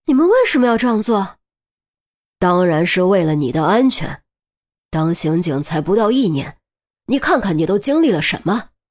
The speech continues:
爆炸、绑架、劫持，要不是运气好，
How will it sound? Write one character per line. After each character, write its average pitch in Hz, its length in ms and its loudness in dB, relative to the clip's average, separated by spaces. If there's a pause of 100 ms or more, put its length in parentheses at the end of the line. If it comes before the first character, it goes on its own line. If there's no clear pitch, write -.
(340)
爆 165 260 0
炸、 196 360 -4 (200)
绑 156 260 -2
架、 185 360 -6 (180)
劫 180 260 0
持， - 380 -4 (520)
要 165 220 -2
不 190 140 -4
是 226 220 0
运 269 240 2
气 - 160 -8
好， - 320 -8